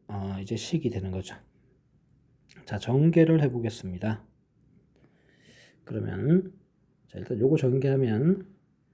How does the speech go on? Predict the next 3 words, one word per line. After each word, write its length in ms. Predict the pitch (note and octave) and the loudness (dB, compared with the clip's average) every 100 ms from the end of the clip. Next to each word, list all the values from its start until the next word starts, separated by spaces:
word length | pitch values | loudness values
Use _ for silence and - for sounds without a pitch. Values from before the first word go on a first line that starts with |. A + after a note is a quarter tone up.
| _ _ - | _ _ -6
X 800 | A#2 A2 - - - D#3 D#3 D#3 | -6 -6 -14 -12 0 2 4 2
세제곱 960 | - F3 E3+ D#3 D3+ C#3+ C3 B2 - - _ _ _ _ _ _ _ _ _ _ _ _ _ _ _ _ _ _ - _ _ _ _ _ _ - | 0 0 2 2 0 2 4 4 2 -18 _ _ _ _ _ _ _ _ _ _ _ _ _ _ _ _ _ _ -20 _ _ _ _ _ _ -8
마이너스 1120 | G#2+ G2+ A2+ D3+ D#3+ - A#2+ A2 D#3 F#3 F#3 | -4 0 2 2 0 -4 0 4 4 2 0